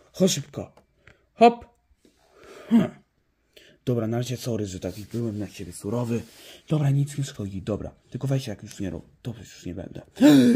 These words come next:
<gasps> Co? Nie! No tak, dobra.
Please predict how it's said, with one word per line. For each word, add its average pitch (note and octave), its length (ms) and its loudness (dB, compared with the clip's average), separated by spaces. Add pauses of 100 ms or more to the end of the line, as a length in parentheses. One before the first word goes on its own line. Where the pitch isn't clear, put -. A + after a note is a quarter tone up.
(140)
<gasps> - 800 -12
Co? - 60 6 (240)
Nie! D#4 580 2 (1800)
No D#3+ 160 2
tak, D3+ 480 4
dobra. C3 500 0